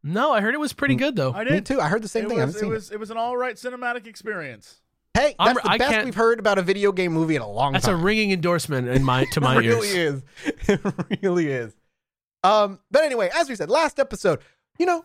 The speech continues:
Speaker 2: let's rewind a little bit. We brought you back. I had you buckle in. It was a ride and a half. We learned about Barker and all these other people and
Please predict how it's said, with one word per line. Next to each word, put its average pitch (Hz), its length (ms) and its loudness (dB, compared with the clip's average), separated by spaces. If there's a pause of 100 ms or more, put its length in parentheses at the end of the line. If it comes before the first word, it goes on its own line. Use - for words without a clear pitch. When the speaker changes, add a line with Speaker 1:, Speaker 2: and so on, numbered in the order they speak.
(120)
Speaker 2:
let's 311 160 -4
rewind 320 360 2
a 311 40 -4
little 311 160 -2
bit. 311 160 -2
We 214 80 0
brought 208 220 -2
you 185 60 -4
back. 220 300 0
I 196 40 -4
had 165 200 -2
you 143 60 -2
buckle 135 420 0
in. 262 300 0
It 151 100 -10
was 131 140 -2
a 120 80 0
ride 131 280 0
and 113 80 -10
a 104 40 -8
half. 185 400 -2
We 143 80 0
learned 135 240 0
about 101 340 -4
Barker 269 460 0
and 180 80 0
all 147 80 0
these 135 160 -2
other 254 200 2
people 262 440 0
and 147 140 -4